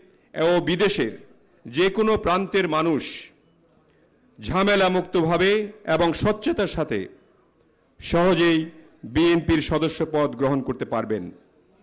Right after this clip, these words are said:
এমনকি এই পেমেন্ট গেটওয়ের সাথে সাথে আপনারা বিএনপির ওয়েবসাইট সহ সকল স্থায়ী কমিটির সভা,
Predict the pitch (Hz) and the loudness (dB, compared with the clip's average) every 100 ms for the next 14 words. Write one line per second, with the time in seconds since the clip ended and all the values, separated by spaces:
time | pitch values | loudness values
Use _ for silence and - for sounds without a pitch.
0 | _ _ _ _ 135 170 208 208 151 113 | _ _ _ _ -2 2 2 2 0 -2
1 | 92 - _ _ _ _ _ - 165 185 | -6 -14 _ _ _ _ _ 0 2 2
2 | 180 175 190 208 175 185 185 190 180 - | 2 0 2 0 2 0 2 2 0 -2
3 | 185 190 185 - 95 - _ _ _ _ | -6 -2 -4 -4 -10 -12 _ _ _ _
4 | _ 131 165 175 180 151 175 180 175 175 | _ -4 -2 0 0 0 0 0 2 2
5 | 165 175 170 - 165 165 - 160 165 190 | 4 2 0 -2 0 -2 -2 -2 0 -2
6 | 269 - _ _ _ _ _ _ _ _ | -4 -14 _ _ _ _ _ _ _ _
7 | _ - 185 175 180 170 170 - 180 170 | _ -4 0 0 2 2 0 -2 -2 0
8 | 170 170 165 160 143 - 160 156 175 202 | 0 -2 -2 -2 -2 -2 0 0 0 -2